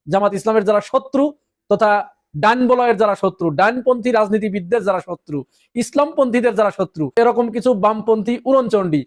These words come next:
তারা একটা গভীর ছক এঁটে সেই দিকে তারা আগাচ্ছে। মুক্তিযুদ্ধ বিষয়ক মন্ত্রণালয়ের উপদেষ্টা জনাব ফারুকী আজম, তিনি একটি গেজেট প্রকাশ করেছেন। সেই গেজেটে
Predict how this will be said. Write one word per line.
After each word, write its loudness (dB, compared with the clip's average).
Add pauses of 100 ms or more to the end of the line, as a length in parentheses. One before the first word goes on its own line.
(240)
তারা 2
একটা -2
গভীর 0
ছক 0
এঁটে 0
সেই 0
দিকে -2
তারা 0
আগাচ্ছে। -6 (560)
মুক্তিযুদ্ধ -2
বিষয়ক 0
মন্ত্রণালয়ের 0
উপদেষ্টা -2 (360)
জনাব 0
ফারুকী -2
আজম, 0 (300)
তিনি 0
একটি -2 (220)
গেজেট 0
প্রকাশ 0
করেছেন। 2 (280)
সেই 2
গেজেটে 2